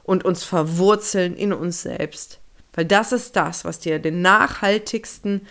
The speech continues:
Support gibt, den es überhaupt gibt, weil immer, wenn du dich abhängig machst von, von Umgebungsfaktoren, das heißt von einem sicheren Job oder von einem Partner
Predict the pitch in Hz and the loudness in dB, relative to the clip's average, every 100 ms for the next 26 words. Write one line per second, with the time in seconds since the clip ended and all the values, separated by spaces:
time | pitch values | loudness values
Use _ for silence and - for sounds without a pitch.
0 | - - 190 190 196 180 170 - 170 180 | -12 -2 -2 2 4 4 4 -2 -4 -2
1 | 165 165 - - - 254 202 190 - 165 | -4 -4 -10 -6 2 4 4 0 -2 -2
2 | - 156 165 - - - - _ _ _ | -2 -2 -2 -8 -20 -20 -20 _ _ _
3 | _ 233 269 254 226 - _ _ _ - | _ 4 6 6 2 -8 _ _ _ -10
4 | 208 208 208 202 202 185 - 196 - 254 | 2 2 4 2 0 -2 -4 -2 0 0
5 | - 269 254 190 175 - - 180 165 - | 0 0 0 0 -4 -4 -4 -2 -2 -6
6 | - 170 180 185 240 269 - - - - | -6 -2 0 2 2 0 -4 -8 -6 -6
7 | 170 175 170 180 170 170 190 190 165 165 | -6 -6 -6 -6 -4 -4 -4 -4 -2 2
8 | 220 220 180 175 180 160 156 - 202 202 | 2 4 -2 -2 -6 -8 -2 4 4 4
9 | - 170 | -4 -6